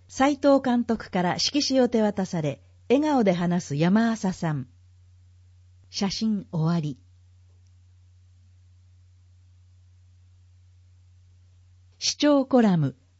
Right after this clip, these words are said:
第五十二回、ハーモニー、須田博之。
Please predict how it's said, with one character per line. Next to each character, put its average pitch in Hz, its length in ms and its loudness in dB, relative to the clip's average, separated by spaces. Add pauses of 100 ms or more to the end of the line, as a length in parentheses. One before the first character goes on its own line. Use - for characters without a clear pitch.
(140)
第 247 260 2
五 185 160 4
十 247 260 4
二 226 160 6
回、 185 340 0 (760)
ハ 302 260 2
ー - 20 2
モ 202 200 6
ニ 131 360 0 (1040)
ー、 - 60 -20
須 196 140 0
田 247 140 4
博 226 300 2
之。 151 380 -4